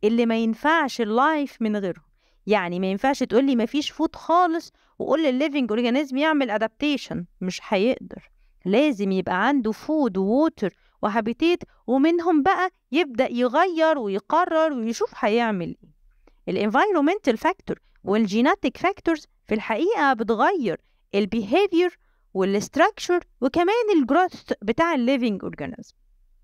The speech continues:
يعني تقدر تغير البيهيفير بتاعه، تخليه يتصرف تصرف مش ده الطبيعي بتاعه زي البيرد مايجريشن مثلًا، تغير في الستراكشر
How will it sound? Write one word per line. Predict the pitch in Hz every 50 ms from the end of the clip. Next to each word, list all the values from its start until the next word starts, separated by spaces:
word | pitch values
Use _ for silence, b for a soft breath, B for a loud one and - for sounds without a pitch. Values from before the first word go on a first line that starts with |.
| _ _ _
يعني | 196 202 170 165 180 185 185
تقدر | - 285 247 240 220 208
تغير | 196 - 202 202 214 262 302 285 247 190 170 - _ _ _ _ _ _ -
البيهيفير | 196 208 208 170 196 208 190 185 247 302 320 262 247 214 196
بتاعه، | 190 170 190 - 262 302 339 320 311 311 - _
تخليه | - 202 - 170 165 170 202 226 233
يتصرف | 226 226 - 233 226 233 233 -
تصرف | - 226 - - 226 233 214 190 - -
مش | 185 175 180
ده | - -
الطبيعي | - - - 202 175 214 262 233 226
بتاعه | - - - 240 262 254 247 247 - _ _ _ _ -
زي | 165 196 202 214 202
البيرد | 180 175 - 208 240 220 196
مايجريشن | 196 190 180 175 160 190 233 277 254 - 220
مثلًا، | 208 220 262 302 - - 269 269 262 254 - _ _ _ _ _ _ _
تغير | - 175 170 190 226 262 262 226 214 196
في | - -
الستراكشر | 214 202 208 190 - - 226 262 294 330 - - - - - 196 165 -